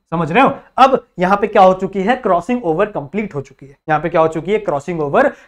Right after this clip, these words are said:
कंप्लीट हो चुकी है और धीरे धीरे क्या होने लगेंगे, ये जो सेल्स हैं ये क्या होने लगेंगे, सॉरी, जो न्यूक्लियर मेम्ब्रेन है वो क्या होने लगेगी, डिसअपीयर होने लगेगी। साथ ही साथ ये जितने भी हैं ये सारे क्या हो जाएंगे, पूरी तरह से कंडेंस हो जाएंगे, ठीक है।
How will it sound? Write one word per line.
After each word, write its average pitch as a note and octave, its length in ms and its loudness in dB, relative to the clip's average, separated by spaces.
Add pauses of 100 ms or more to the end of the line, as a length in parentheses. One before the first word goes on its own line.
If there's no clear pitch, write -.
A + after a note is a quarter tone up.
कंप्लीट G#3+ 320 2
हो G3+ 40 2
चुकी F#3+ 300 -4
है D4 160 4 (160)
और F#3 140 0
धीरे G3+ 220 0
धीरे G3+ 180 4
क्या G3+ 140 2
होने F#3+ 160 0
लगेंगे, F#3+ 320 0
ये G#3+ 80 2
जो G3 120 0
सेल्स A3 340 4
हैं C4+ 160 2 (200)
ये F3 80 -2
क्या F3+ 140 0
होने F3+ 160 0
लगेंगे, F3 520 0
सॉरी, D#3+ 520 -4
जो D3 160 -6
न्यूक्लियर F3+ 380 0
मेम्ब्रेन G#3 480 2
है F#3 140 2 (280)
वो G3+ 100 2
क्या G3+ 120 0
होने F#3 160 -2
लगेगी, E3 460 -2 (160)
डिसअपीयर G3 520 0
होने D3+ 160 -2
लगेगी। C#3+ 360 -6 (160)
साथ A3 240 2
ही B3 60 0
साथ A#3 360 0
ये G3 80 -2
जितने G#3 320 0
भी A#3 100 0
हैं A#3 140 -2
ये F#3+ 220 -10
सारे G#3 240 4
क्या G#3+ 180 4
हो G#3+ 80 6
जाएंगे, A3 340 4 (880)
पूरी G3+ 240 -2
तरह G#3 180 2
से A3+ 120 -2
कंडेंस G3+ 480 -2
हो A3+ 60 -2
जाएंगे, G#3+ 280 0 (260)
ठीक A3 140 0
है। C4+ 200 0